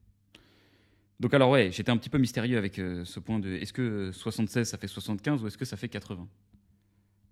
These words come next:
Euh, il y a énormément de valeur dans les arrondis et dans comment est-ce que les personnes vont choisir de se présenter par rapport à la réalité. Oussama, il disait, quand il faisait des conférences, que n'importe quelle start-up devait avoir une feuille,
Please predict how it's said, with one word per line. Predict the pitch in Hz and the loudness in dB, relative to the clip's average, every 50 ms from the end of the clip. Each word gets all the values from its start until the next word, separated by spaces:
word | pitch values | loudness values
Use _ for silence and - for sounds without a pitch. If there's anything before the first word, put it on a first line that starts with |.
| _ _ _ _ _ _ _ _ - | _ _ _ _ _ _ _ _ -12
Euh, | 92 87 85 85 85 85 82 85 85 82 82 85 85 85 85 80 80 87 _ _ _ _ _ _ _ _ - - _ _ _ _ _ _ _ _ _ _ _ - | -10 -10 -10 -10 -12 -14 -14 -14 -16 -16 -16 -18 -18 -18 -18 -18 -20 _ _ _ _ _ _ _ _ _ -20 -20 _ _ _ _ _ _ _ _ _ _ _ -2
il | 113 110 | 0 2
y | 127 | 2
a | 131 | 2
énormément | 143 147 151 151 165 160 | 2 2 0 0 0 -2
de | 123 | -2
valeur | 101 101 120 143 131 | -2 -2 -2 -2 -2
dans | 110 95 | -2 -2
les | 92 85 92 | -2 -2 -4
arrondis | 110 98 92 87 78 64 - _ _ _ _ _ _ _ _ _ _ - | -4 -4 -4 -8 -8 -12 -20 _ _ _ _ _ _ _ _ _ _ -10
et | 95 95 | -10 -6
dans | 92 92 87 82 - - _ _ _ _ _ _ _ _ _ _ _ _ _ _ _ | -6 -6 -6 -6 -10 -14 _ _ _ _ _ _ _ _ _ _ _ _ _ _ _
comment | - 117 120 131 131 | -4 -2 0 0 0
est-ce | 127 - | -4 -6
que | 113 | -10
les | 87 85 | -10 -10
personnes | 85 - 117 107 - - 117 110 | -8 -8 -10 -10 -8 -8 -8 -8
vont | 92 90 | -8 -8
choisir | - - 101 98 113 123 110 | -10 -8 -8 -8 -8 -8 -10
de | 98 95 | -10 -12
se | - - 82 | -14 -14 -18
présenter | _ - - 117 101 95 - - 98 98 151 _ _ _ _ _ _ _ _ _ _ _ _ _ _ _ _ _ _ _ _ | _ -10 -10 -8 -8 -8 -10 -12 -14 -14 -14 _ _ _ _ _ _ _ _ _ _ _ _ _ _ _ _ _ _ _ _
par | - 87 | -14 -14
rapport | 85 - - 117 101 | -12 -6 -4 -4 -4
à | 95 | -4
la | 92 92 | -6 -6
réalité. | 101 107 104 92 87 - 101 | -4 -4 -4 -6 -6 -6 -8
Oussama, | 90 87 - 110 104 127 127 | -8 -6 -6 -6 -4 -4 -6
il | 107 | -6
disait, | 87 92 90 98 110 107 | -10 -10 -8 -8 -8 -8
quand | - 92 | -8 -10
il | 92 85 | -10 -8
faisait | 95 92 | -8 -10
des | 90 92 | -10 -8
conférences, | - 98 - 101 104 123 131 - | -10 -10 -8 -8 -8 -8 -8 -10
que | - 110 104 95 - _ _ _ _ _ _ - | -10 -10 -10 -10 -10 _ _ _ _ _ _ -8
n'importe | 107 104 - 123 - | -8 -6 -6 -8 -8
quelle | - 104 | -8 -10
start-up | - - 101 - - 120 98 | -8 -8 -10 -8 -8 -8 -6
devait | 101 95 95 92 | -6 -4 -4 -4
avoir | 90 92 104 98 - - | -4 -4 -4 -6 -4 -8
une | 98 | -10
feuille, | - - 123 117 110 87 | -6 -4 -4 -4 -4 -6